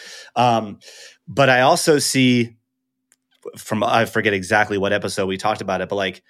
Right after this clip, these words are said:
more and more, I think there is buyer uncertainty. As-, like, in,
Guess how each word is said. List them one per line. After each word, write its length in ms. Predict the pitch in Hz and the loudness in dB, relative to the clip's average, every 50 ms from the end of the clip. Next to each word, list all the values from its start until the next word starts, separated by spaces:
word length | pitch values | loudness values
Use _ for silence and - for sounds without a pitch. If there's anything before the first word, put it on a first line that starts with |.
| _ _ _ _ _ - | _ _ _ _ _ -10
more 200 | 147 - 127 143 | -4 0 2 2
and 80 | 147 135 | 2 2
more, 280 | 127 123 131 139 143 - | 2 2 0 0 -2 -4
I 80 | - 117 | -8 -6
think 220 | - 127 123 117 | -4 -4 -4 -2
there 120 | 117 110 107 | -2 -2 -2
is 360 | - 110 107 113 117 113 101 | -2 -2 0 0 0 -2 -2
buyer 380 | 95 - 101 101 104 110 113 113 | -2 0 2 2 4 2 2 2
uncertainty. 800 | 110 110 123 - - 104 101 110 110 - - 110 123 156 147 _ _ _ _ _ _ _ _ _ _ _ _ _ _ - - - _ - | 2 0 -2 -2 -4 -4 -4 -4 -6 -4 -2 -2 -2 -2 -4 _ _ _ _ _ _ _ _ _ _ _ _ _ _ -20 -20 -14 _ -8
As-, 200 | 95 - - - _ _ _ _ _ - | -6 -6 -8 -12 _ _ _ _ _ -6
like, 240 | 113 110 98 - - - | -4 -4 -6 -6 -4 0
in, 320 | 123 123 117 110 110 | 0 2 2 0 -4